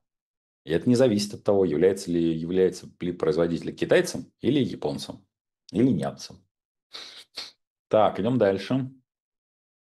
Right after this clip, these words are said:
М, что будет с денежным навесом, который образовался за последние три года? По данным Центробанка, денежная масса М два выросла почти вдвое.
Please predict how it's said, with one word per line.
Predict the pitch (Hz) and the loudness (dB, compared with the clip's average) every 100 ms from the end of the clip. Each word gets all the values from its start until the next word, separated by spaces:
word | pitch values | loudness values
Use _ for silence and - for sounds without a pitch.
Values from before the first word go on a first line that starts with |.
| _ _ _ _ _ _ _ _ _ _ _ _ _ _ - | _ _ _ _ _ _ _ _ _ _ _ _ _ _ -2
М, | 101 104 101 98 95 95 92 90 | 2 4 4 2 2 2 2 0
что | - - | -2 -2
будет | 131 123 95 | 0 0 -2
с | 85 | -4
денежным | 90 107 92 90 87 | -2 0 0 0 0
навесом, | 85 87 78 - - 117 | -2 -2 -4 -8 -6 -2
который | 120 113 120 113 | 0 2 4 4
образовался | 98 95 90 85 90 98 - | 2 0 2 2 0 -2 -4
за | 101 98 | -6 -2
последние | 87 - 90 95 90 | -2 -2 -4 -2 -2
три | 95 | -4
года? | 90 80 - | -2 -4 -4
По | - | -4
данным | 87 101 98 | 0 0 0
Центробанка, | 92 - 92 92 110 143 117 | -2 -2 0 2 0 0 -4
денежная | 92 92 82 85 | -4 -4 -2 -2
масса | 87 82 - 82 | -2 -2 -4 -6
М | 80 | -4
два | 80 80 | -2 -2
выросла | 78 78 - - | -2 -4 -4 -6
почти | 87 87 - 90 | -4 -4 -4 -6
вдвое. | 82 78 87 - | -2 0 0 -2